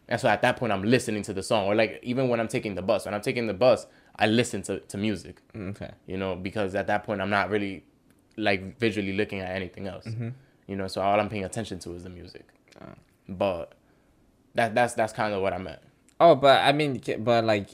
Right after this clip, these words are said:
Speaker 2: in a focused state, like, do you, like, I'm pretty, like, can you listen,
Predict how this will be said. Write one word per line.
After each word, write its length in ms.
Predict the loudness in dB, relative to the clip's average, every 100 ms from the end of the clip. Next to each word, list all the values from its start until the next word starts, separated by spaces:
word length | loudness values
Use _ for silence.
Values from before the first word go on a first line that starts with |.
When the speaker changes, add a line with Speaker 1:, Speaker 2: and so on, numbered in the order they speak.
| -6
Speaker 2:
in 140 | -4
a 40 | -2
focused 420 | 2 2 2 -2
state, 180 | 0 2
like, 300 | 2 0 -2
do 80 | -2
you, 140 | -2
like, 200 | 0 0
I'm 60 | 0
pretty, 320 | -2 -4 -4
like, 180 | -4 -4
can 160 | -2
you 120 | 0
listen, 680 | 0 -2 -4 -6 -6 -8